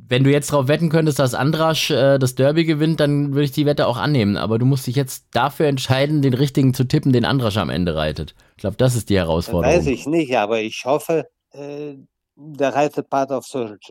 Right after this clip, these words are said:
Speaker 2: Soldier.
Speaker 1: Der ist auch Favorit im Moment. Ähm, fünf Euro für einen gäb's, also fünfzig für zehn. Wie viel willst du wetten? Hundert Sieg oder fünfzig Sieg, fünfzig Platz?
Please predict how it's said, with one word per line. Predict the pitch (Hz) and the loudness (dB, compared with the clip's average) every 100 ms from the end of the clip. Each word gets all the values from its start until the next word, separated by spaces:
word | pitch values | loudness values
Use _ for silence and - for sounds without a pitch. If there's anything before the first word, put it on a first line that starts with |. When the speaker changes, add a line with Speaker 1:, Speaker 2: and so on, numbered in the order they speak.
| 139 117 | -20 _
Speaker 2:
Soldier. | 123 113 110 104 98 _ - | -10 -10 -12 -18 -20 _ -6
Speaker 1:
Der | 92 | -2
ist | 92 82 | -2 -2
auch | - | -4
Favorit | - 101 98 98 127 | -4 -4 -2 -2 0
im | 110 | 0
Moment. | 98 95 104 143 - - - - - - | 2 2 2 0 -6 -20 -20 -20 -20 -6
Ähm, | 92 104 104 104 104 101 69 | 0 4 4 6 4 2 0
fünf | 151 156 - | 0 0 0
Euro | 120 131 127 | 2 2 2
für | - | 0
einen | 78 113 151 151 | -2 0 2 2
gäb's, | 127 135 147 | 2 0 0
also | 104 104 | -2 -2
fünfzig | - 131 - 127 | -2 -4 -2 -6
für | - 110 | -4 -4
zehn. | - 151 156 | -2 0 2
Wie | 156 | 2
viel | 165 185 | 2 0
willst | 180 - | 0 0
du | |
wetten? | 147 139 117 117 | 0 2 2 4
Hundert | 160 156 | 4 2
Sieg | 135 196 214 | 0 -2 0
oder | 190 | -2
fünfzig | - 175 - 147 | -2 -6 -6 -4
Sieg, | 147 - | -4 -4
fünfzig | 135 - 113 | -6 -6 -8
Platz? | - - - | -6 -6 -8